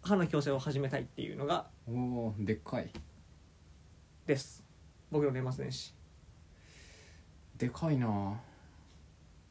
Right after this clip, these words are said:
Speaker 2: なんか匹敵するもんあるかな？
Speaker 1: <laughs> え、歯抜かん？
Speaker 2: <laughs> 歯、僕、
Speaker 1: ね、年始歯抜かん？
Speaker 2: 抜くか。
Speaker 1: いやいやいや。
Speaker 2: 僕多分二本抜いてんすよ。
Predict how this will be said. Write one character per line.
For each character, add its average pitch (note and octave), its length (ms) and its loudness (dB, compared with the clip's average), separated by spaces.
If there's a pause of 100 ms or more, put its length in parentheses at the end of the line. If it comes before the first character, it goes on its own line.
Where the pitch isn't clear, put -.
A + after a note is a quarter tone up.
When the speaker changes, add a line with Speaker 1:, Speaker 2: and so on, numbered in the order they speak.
Speaker 2:
な C3 100 0
ん B2 60 -4
か G#2+ 140 -8
匹 - 160 -6
敵 - 220 2
す - 120 2
る F3+ 60 8
も D#3 180 6
ん D#3 40 4
あ - 40 4
る - 40 4
か - 160 -4
な？ E4 80 8
Speaker 1:
<laughs> B3 60 6 (2000)
え、 F#3 140 12
歯 F#3 180 6
抜 E3 100 4
か F3 140 4
ん？ F3 40 4 (640)
Speaker 2:
<laughs> B3 400 6 (160)
歯、 A#3 120 12
僕、 G3+ 280 8
Speaker 1:
ね、 G3 160 10 (220)
年 G3 180 12
始 G#3+ 80 8
歯 A3+ 160 10
抜 F3+ 80 8
か G3 140 10
ん？ B3+ 120 2 (760)
Speaker 2:
抜 G3 260 6
く - 240 -10
か。 F4 80 4 (260)
Speaker 1:
い A3 80 10 (240)
や - 80 12
い A3+ 200 12
や F#3+ 80 10
い G3+ 40 12
や。 G3 120 6 (140)
Speaker 2:
僕 G3 200 8
多 D4+ 80 12
分 F3+ 180 8
二 A3+ 120 8
本 G3+ 200 4
抜 A2+ 100 2
い G#2 40 0
て A2+ 100 -2
ん G#2 100 0
す G2+ 100 -8
よ。 B2+ 100 -6